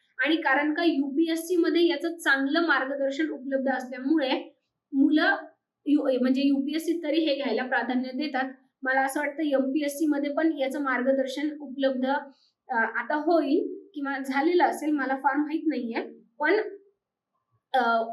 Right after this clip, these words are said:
मी पण तुम्हाला या पॉलिटिकलच्या, अ, या पॉलिटिकलचं सगळं मार्गदर्शन करता करता जीएसशी जे काही इंटरलिंक्ड आहे ते करेल, जेणेकरून तुमचा जीएसचा पण बराचसा अभ्यास याच्यामध्ये होईल. तर असा हा सगळा आपला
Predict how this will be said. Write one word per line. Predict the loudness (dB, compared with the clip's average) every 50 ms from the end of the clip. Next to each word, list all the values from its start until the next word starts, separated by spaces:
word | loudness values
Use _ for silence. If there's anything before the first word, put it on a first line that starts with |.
| -10 -6 -2
मी | 4 6 8 8 8 8 4
पण | 2 2 2
तुम्हाला | 2 0 0 0 0 -2
या | -2 -2
पॉलिटिकलच्या, | -2 0 0 0 0 -2 -4 -4 -2 -2 -2 -2 -2 -2 -2 -2 -2 -4 -4 -8 -18 _ _ -4
अ, | -2 0 2 2 0 0 -2 -6 -8 -12 -18 _ _ -12 -4
या | 0 0 2
पॉलिटिकलचं | 2 2 0 -2 0 -2 -4 -4 -2 -2 -2 -2 -2 -6
सगळं | -6 -6 -4 0 0 0 2 0 -2 -4 -4 -4
मार्गदर्शन | -4 -2 -2 -2 -2 -4 -4 -6 -6 -8 -6
करता | -4 -4 -4 -2 -4 -6
करता | -4 -6 -4 -2 -2 -2 -2 -4 -8 -18 _ _ _ -8 -4
जीएसशी | 0 0 2 2 2 0 0 0 0 0 0
जे | -2 -2
काही | -4 -4 -4
इंटरलिंक्ड | -4 -4 -6 -6 -6 -6 -6 -4 -4 -4 -4 -4
आहे | -4 -4 -4 -4
ते | -6 -8 -10
करेल, | -6 -4 -2 0 2 0 0 0
जेणेकरून | -4 -6 -6 -4 -4 -2 -2 0 0 0
तुमचा | 0 -2 -2 -4 -4
जीएसचा | -4 -2 0 0 0 -2 -4 -8 -6 -8 -6
पण | -2 0 0 0 0
बराचसा | 0 0 0 0 0 -2 -2 -2 -2 -2
अभ्यास | -2 -2 -4 -4 -4 -6 -6 -8 -16 -20 _ _ _ _
याच्यामध्ये | -14 -10 -6 -2 0 0 0 2 2 2 0 0 -4 -10 -14 _ _ _ _ _
होईल. | -18 -6 0 2 2 2 2 -2 -4 -2
तर | 0
असा | 0 0 -2 -6 -6 -4 -4
हा | -4 -4 -4
सगळा | -4 -6 -4 -2 -2
आपला | -4 -4 -4 -4 -2 -2